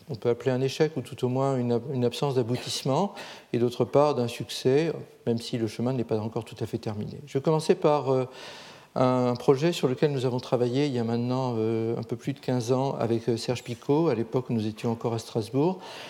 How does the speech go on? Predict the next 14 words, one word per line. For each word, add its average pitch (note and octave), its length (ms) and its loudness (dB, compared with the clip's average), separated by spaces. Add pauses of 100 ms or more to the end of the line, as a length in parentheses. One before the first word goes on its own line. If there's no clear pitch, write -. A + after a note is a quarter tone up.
(180)
Et B2 40 4
nous C3+ 240 4
avions D3+ 180 2
démontré, D3 960 0
euh, B2 100 2
qu'il F3+ 260 -4
était D#3 200 0
possible, C#3 340 -2
dans C3 220 0
un B2+ 40 2
modèle B2+ 300 2
de C3 80 -2
rétinopathie B2 640 -2
pigmentaire, C3+ 720 0